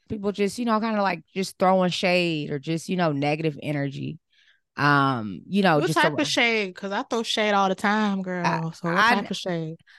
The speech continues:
Speaker 1: I know just negative shade, like, you know, you gotta be, you gotta be mindful. You gotta be mindful of what you say to yourself, but you gotta be mindful of,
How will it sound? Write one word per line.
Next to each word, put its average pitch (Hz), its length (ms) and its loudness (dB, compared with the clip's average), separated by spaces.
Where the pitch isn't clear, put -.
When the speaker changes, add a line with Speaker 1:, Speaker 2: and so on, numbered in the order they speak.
Speaker 1:
I 220 160 4
know 285 280 6
just 240 260 0
negative 233 600 4
shade, 196 600 2
like, 175 640 0
you 226 160 0
know, 233 120 6
you 240 160 4
gotta 269 220 6
be, 262 300 -2
you 214 180 -4
gotta 539 180 -2
be 339 120 -6
mindful. 214 760 -2
You 254 160 0
gotta 294 180 6
be 254 140 2
mindful 226 440 2
of 202 80 0
what 202 160 -2
you 214 60 -4
say 220 240 4
to 208 60 -4
yourself, 208 520 2
but 185 160 -6
you 240 60 -4
gotta 208 200 2
be 196 120 -6
mindful 196 540 -2
of, 170 280 -2